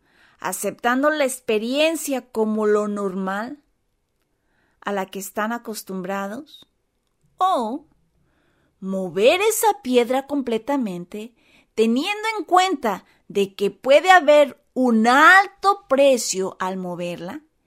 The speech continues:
y una vez que muevas esa piedra, una vez que abran esa tumba, estar expuesto al olor, a la presencia de la muerte,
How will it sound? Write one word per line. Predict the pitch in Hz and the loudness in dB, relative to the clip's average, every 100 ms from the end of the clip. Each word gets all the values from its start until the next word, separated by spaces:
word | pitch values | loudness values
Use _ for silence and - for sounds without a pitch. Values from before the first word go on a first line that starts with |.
| _ _ _ _ | _ _ _ _
y | - 220 | -6 -2
una | 311 392 | 0 2
vez | 392 403 - | 2 -2 -4
que | 311 | -2
muevas | 247 240 302 381 392 403 | 0 0 0 0 -2 -4
esa | 294 277 254 | -4 -6 -6
piedra, | 196 180 175 190 240 _ _ _ | -6 -6 -6 -10 -14 _ _ _
una | 262 320 349 | -2 2 2
vez | 302 330 339 - | 4 2 0 -4
que | 285 247 247 _ _ - | 0 0 -2 _ _ -4
abran | 240 330 392 370 302 | 4 4 4 2 2
esa | 277 277 233 | -2 -2 -8
tumba, | - 190 175 190 269 _ _ _ _ - | -8 -10 -8 -10 -12 _ _ _ _ -8
estar | 208 - - 302 | -8 -2 4 4
expuesto | 330 277 - - 262 302 330 - 330 330 - | 4 -2 -8 -4 2 2 2 -4 -4 -4 -6
al | 214 208 202 | -8 -8 -8
olor, | 190 180 175 226 294 _ _ _ _ _ _ _ _ | -6 -6 -6 -8 -12 _ _ _ _ _ _ _ _
a | 247 | 4
la | 262 262 262 | 4 4 0
presencia | 262 233 - - 269 349 359 - 349 | -4 -4 -8 -2 -2 0 -4 -2 -2
de | 302 226 | 0 -4
la | 190 | -6
muerte, | 185 185 180 - 220 254 | -8 -10 -12 -16 -18 -20